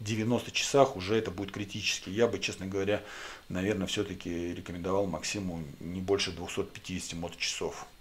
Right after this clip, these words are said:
Да, масло видно крепкое, база очень крепкая, что она, ну, э, медленно окисляется.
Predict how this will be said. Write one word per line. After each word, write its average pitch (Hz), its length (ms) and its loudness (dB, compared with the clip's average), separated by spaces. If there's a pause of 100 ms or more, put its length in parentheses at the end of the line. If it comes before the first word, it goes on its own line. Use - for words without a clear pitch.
(760)
Да, 85 260 2
масло 117 340 10
видно 110 300 2
крепкое, 123 480 4
база 107 320 6
очень 98 280 2
крепкая, 127 380 2
что 98 280 0
она, 95 300 -2
ну, 123 140 -4 (560)
э, 85 480 -2 (100)
медленно 95 680 2
окисляется. 139 840 8